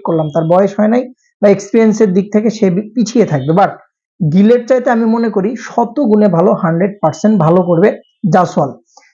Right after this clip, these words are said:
জাসওয়াল এমন একজন ক্রিকেটার, জাসওয়াল এমন একজন ক্রিকেটার, যে ক্রিকেটারটা যদি আপনি টেস্ট বলেন, টি টোয়েন্টি বলেন, ওয়ানডে বলেন, টেস্টে নিজেকে প্রমাণ করে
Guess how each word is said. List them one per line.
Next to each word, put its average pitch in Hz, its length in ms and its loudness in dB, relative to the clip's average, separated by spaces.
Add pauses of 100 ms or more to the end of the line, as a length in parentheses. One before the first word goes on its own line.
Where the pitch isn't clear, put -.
(140)
জাসওয়াল 185 420 2
এমন 214 200 2
একজন 262 300 0
ক্রিকেটার, 170 540 -4
জাসওয়াল 160 400 -2
এমন 180 220 -2
একজন 220 280 2
ক্রিকেটার, 185 720 0
যে 170 180 2
ক্রিকেটারটা 220 840 0 (460)
যদি 175 160 4
আপনি 214 200 2
টেস্ট 208 420 0
বলেন, 214 320 0
টি 233 120 -4
টোয়েন্টি 175 280 -2
বলেন, 185 180 -2
ওয়ানডে 175 340 0
বলেন, 147 240 -2 (120)
টেস্টে 240 420 2
নিজেকে 202 420 0
প্রমাণ 196 440 -2
করে 226 180 -2